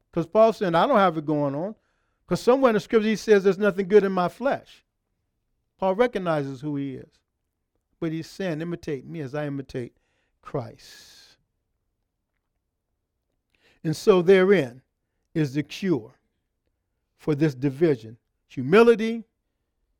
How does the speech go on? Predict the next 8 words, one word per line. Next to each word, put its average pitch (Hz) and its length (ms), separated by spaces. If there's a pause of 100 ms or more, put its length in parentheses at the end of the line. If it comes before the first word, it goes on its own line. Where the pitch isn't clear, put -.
(400)
and 139 160
living 170 300
life 156 200
like 151 320
Christ. 117 520 (480)
And 147 140
in 165 140
closing, 135 720